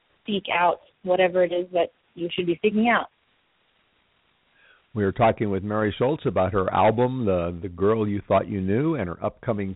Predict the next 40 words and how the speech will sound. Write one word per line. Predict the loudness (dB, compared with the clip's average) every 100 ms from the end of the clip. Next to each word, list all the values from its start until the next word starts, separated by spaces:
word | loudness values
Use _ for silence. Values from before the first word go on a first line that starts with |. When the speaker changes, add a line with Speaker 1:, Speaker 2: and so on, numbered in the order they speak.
| -2
Speaker 2:
tour, | 2 2 2
and | 2
you | 0
can | -4 -2
talk | -2 -2 -2
with | 0
her. | 0
You | 0 0
can | -2
call | 2 4 4
us | 2 -2
here | -4 -4
at | -6
three | -2 -2 2
four | 2 2 4
seven, | 2 2 0
two | 2
one | 4 4 0 2
five, | 4 4 2 0
seven | -2 0 0 0
five | 2 2 4
eleven, | 4 4 4 0
or | 0 0
you | 0 0
can | -2 2
email | 4 6 6
us | 4 0 _ -20 _ -6
at | -4 -2
musicfridaylive | -2 2 2 0 -2 -6 _ -4 0 0 0 0 0 0 -4
at | -10 -10
gmail | -10 -8 -2 0 4
dot | 2 2 -4
com, | -2 -2 -2
and | 0 0 0 -2
the | -2
emails | -2 0 0 2 -2 -4 -4
are | -4 -4 -4
coming | 0 2 2 2 4
in. | 6 6 6 2 0 -20 -20 -4
We | 2